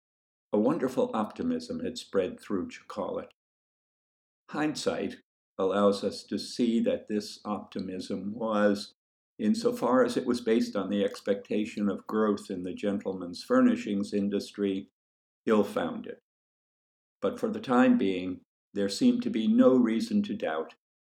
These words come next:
that the industry on which Chucallet depended would prosper, or that Andrew Proctor, who would one day ascend to the presidency of Proctor's Products for Men, was a good prospect.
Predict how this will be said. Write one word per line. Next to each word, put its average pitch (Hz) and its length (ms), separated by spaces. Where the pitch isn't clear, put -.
that - 160
the - 120
industry 120 600
on 87 220
which 101 280
Chucallet 113 600
depended - 640
would 95 220
prosper, - 680
or 104 300
that 101 180
Andrew 107 380
Proctor, 123 540
who 104 80
would 101 160
one 104 240
day 101 220
ascend 101 640
to 104 120
the - 100
presidency 110 760
of 90 180
Proctor's 101 540
Products 101 640
for 98 200
Men, 120 500
was 104 220
a 98 40
good 85 260
prospect. - 640